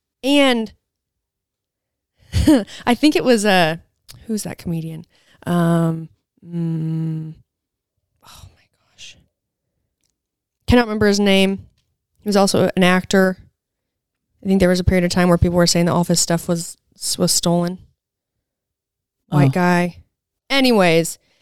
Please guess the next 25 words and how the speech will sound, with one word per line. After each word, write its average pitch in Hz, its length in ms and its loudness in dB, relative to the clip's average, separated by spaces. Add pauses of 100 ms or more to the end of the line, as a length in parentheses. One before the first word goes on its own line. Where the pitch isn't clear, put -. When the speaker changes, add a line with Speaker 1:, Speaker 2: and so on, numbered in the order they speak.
(140)
Speaker 1:
he's 208 200 -2
talking 202 260 2
about, 190 120 2
like, 165 180 -2
going 175 280 2
into 175 180 0
a 156 60 0
public 165 460 0
restroom 180 540 0
and, 160 160 -4
like, 151 180 -12
wondering, 165 360 0
like, 156 120 -6
"Why 156 380 -4
is 180 220 -4 (120)
everything 160 560 -4
always 147 440 -2
wet?" 143 480 -12 (380)
Speaker 2:
<laughs> - 520 0
Speaker 1:
And 196 140 2
that's 214 300 2
true, 196 540 0
Speaker 2:
It 156 60 -4
is 185 420 2
Speaker 1:
dude. - 100 0